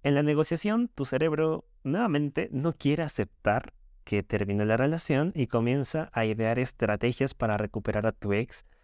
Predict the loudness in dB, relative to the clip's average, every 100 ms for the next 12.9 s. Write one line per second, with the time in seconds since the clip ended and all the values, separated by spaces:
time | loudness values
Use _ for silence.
0 | _ 0 2 2 2 2 2 2 2 0
1 | -4 -2 0 0 -4 -4 -4 -6 -18 _
2 | _ -20 -20 -20 -4 2 2 2 0 0
3 | 0 -2 -2 -2 -4 -4 -4 -2 0 0
4 | -2 -2 -4 -2 -2 0 -2 -2 -2 -2
5 | 0 0 0 0 0 0 -2 -8 -12 -10
6 | -6 -4 -4 -4 -8 -10 0 2 2 2
7 | 0 0 0 0 2 2 2 0 -4 -10
8 | -2 0 0 0 0 0 2 0 0 -4
9 | _ _ -8 -4 0 0 0 -2 -4 -4
10 | -4 -2 -2 -4 -8 -18 -20 -20 -20 -20
11 | -20 -20 -20 -20 -6 0 0 0 0 0
12 | 2 2 0 0 -2 -4 -4 -4 -6